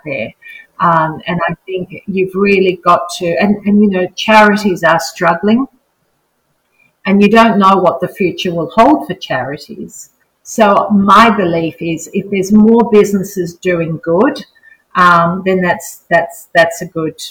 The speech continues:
future, you know, it's a good solid future for everyone. So yeah, have fun, be passionate about what you're doing, um, and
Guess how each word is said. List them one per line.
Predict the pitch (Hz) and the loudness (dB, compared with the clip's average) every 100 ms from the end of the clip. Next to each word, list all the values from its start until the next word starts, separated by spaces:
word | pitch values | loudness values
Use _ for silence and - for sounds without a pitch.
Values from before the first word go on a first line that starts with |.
| - _ _ - | -20 _ _ -12
future, | 196 160 - 160 135 135 - | -4 -4 -4 -4 -4 -6 -8
you | 175 | -6
know, | 127 131 131 - - | -2 -4 -6 -12 -16
it's | - - 165 | -14 -12 -10
a | 175 | -8
good | 165 165 | -6 -6
solid | - 160 143 139 | -4 -2 -2 -6
future | - 147 - 147 | -8 -8 -8 -14
for | - 139 | -8 -8
everyone. | 135 151 143 127 143 | -6 -6 -6 -8 -10
So | - - 170 156 156 151 - | -12 -4 0 0 -2 -6 -6
yeah, | 190 - - | -4 -4 -6
have | - 240 233 - | -2 0 0 0
fun, | 180 170 170 170 | 0 2 0 -2
be | 190 190 - | -4 -4 -4
passionate | 180 - 226 220 | -4 0 2 4
about | 214 208 196 196 | 2 0 0 -2
what | 208 | -4
you're | 208 202 | -2 -2
doing, | 196 190 233 277 277 _ - - _ - | -2 -2 -2 -4 -8 _ -20 -20 _ 0
um, | 190 185 - 165 175 175 185 190 _ - _ | 2 4 2 0 -2 -4 -6 -10 _ -20 _
and | 185 190 185 190 | 0 0 0 -2